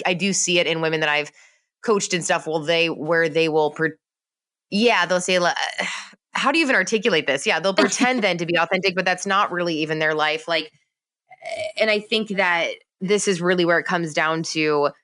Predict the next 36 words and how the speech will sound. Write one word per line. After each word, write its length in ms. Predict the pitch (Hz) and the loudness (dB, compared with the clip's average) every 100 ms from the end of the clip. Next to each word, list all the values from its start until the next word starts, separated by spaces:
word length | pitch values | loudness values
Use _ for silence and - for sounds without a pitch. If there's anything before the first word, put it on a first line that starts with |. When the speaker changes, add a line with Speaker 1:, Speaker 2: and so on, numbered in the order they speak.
| _ _ | _ _
Speaker 1:
don't 280 | 165 196 170 | -2 0 0
do 160 | 156 160 | 0 0
it 100 | 185 | 2
just 360 | 208 214 - - | 0 -2 -4 -2
for 120 | 220 | -2
sales 360 | - 214 196 170 | 2 2 2 2
ever. 280 | 156 175 | -2 0
Don't 200 | 185 160 | 0 -2
do 100 | 156 | -2
anything 400 | 98 151 160 175 | -2 -2 -2 -2
just 180 | 175 175 | -2 -2
for 120 | - 175 | -2 -2
sales. 420 | - 175 220 180 | 0 0 0 0
Do 100 | 160 | -2
it 80 | 156 | 0
because 220 | 160 185 | -2 -2
it's 140 | 147 | -4
sustainable 560 | - 147 - 147 160 175 | -2 -2 0 0 2 2
and 100 | 165 | 2
it's 120 | 151 | 0
what's 160 | 151 - | -2 -4
true 200 | - 156 | -2 -2
for 140 | 156 | 0
you. 280 | 143 139 180 | 0 2 2
Because 360 | 196 180 160 135 | 0 0 -2 0
I 160 | 156 | 0
have 120 | 170 180 | 0 0
found 260 | 160 156 | 0 0
that 80 | 151 | -2
anytime 320 | 165 160 170 | -2 -2 -2
I've 140 | 156 143 | -4 -2
done 160 | 147 | -4
something 300 | 147 - 147 | -4 -4 -4
just 240 | 143 143 - | -2 -4 -4
for 220 | 180 190 | -2 -2
sales, 460 | 156 135 135 143 | 0 0 2 0